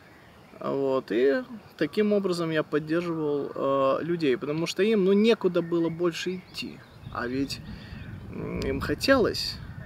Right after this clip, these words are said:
э, докричаться, достучаться, э, выразить эти эмоции,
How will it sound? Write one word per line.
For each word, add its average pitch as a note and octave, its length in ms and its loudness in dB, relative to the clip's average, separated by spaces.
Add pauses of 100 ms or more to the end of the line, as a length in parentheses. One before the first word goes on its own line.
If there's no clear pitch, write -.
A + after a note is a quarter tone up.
(360)
э, A#2+ 920 -4 (1400)
докричаться, D3+ 920 4
достучаться, D3+ 1200 0 (520)
э, A2 880 -4 (160)
выразить D#3+ 520 6
эти C3 260 -4
эмоции, A#2+ 680 -6